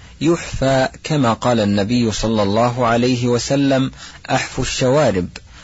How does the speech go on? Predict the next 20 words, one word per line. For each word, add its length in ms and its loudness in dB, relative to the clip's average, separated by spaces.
وقال 380 2
حنبل: 600 2
"قيل 340 4
لأبي 340 4
عبد 260 0
الله: 320 0
'ترى 260 4
الرجل 720 2
يأخذ 580 0
شاربه 880 0
أو 160 2
يحفيه 540 0
أم 220 4
كيف 360 -2
يأخذه؟' 540 0
قال: 440 4
'إن 180 4
أحفاه 520 0
فلا 320 2
بأس، 520 -4